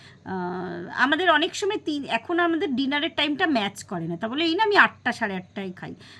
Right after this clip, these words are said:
আহ, যেহেতু আমি, উম, ভাত, আহ, সেইভাবে আমি খাই না, আমার ওরকম রেগুলার আমার, মানে আমি ভাতটা খাই না, তো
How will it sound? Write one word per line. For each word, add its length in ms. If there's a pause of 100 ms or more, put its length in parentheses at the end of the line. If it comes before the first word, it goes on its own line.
আহ, 680
যেহেতু 300
আমি, 480
উম, 840
ভাত, 340 (320)
আহ, 380
সেইভাবে 460
আমি 220
খাই 260
না, 200
আমার 240
ওরকম 680 (320)
রেগুলার 440
আমার, 440
মানে 180
আমি 160
ভাতটা 460
খাই 360
না, 180
তো 160